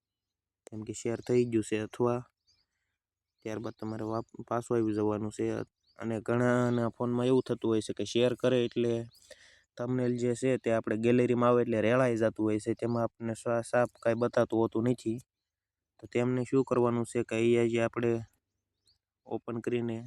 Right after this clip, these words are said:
લોક કરી દેવાના છે બધા પેજને, ત્યારબાદ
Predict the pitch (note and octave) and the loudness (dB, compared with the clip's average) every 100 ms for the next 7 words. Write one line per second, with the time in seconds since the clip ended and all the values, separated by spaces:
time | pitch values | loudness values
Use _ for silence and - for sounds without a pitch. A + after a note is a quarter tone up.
0 | C3 _ _ _ _ _ - A#2 B2 - | -16 _ _ _ _ _ -4 -2 -2 -2
1 | A#2+ A2 A2+ A2 G#2+ G#2+ A2 G#2+ A2 G#2 | 0 0 0 -2 -2 -6 -6 -4 -4 -2
2 | G#2 G2+ G#2 A2+ C3 - - - _ _ | -2 -2 -2 -6 -6 -12 -10 -12 _ _
3 | _ _ _ _ _ _ _ _ _ _ | _ _ _ _ _ _ _ _ _ _
4 | _ _ _ _ _ _ _ _ _ - | _ _ _ _ _ _ _ _ _ -20
5 | - _ _ - B2 B2 A#2+ | -20 _ _ -10 -6 -2 -4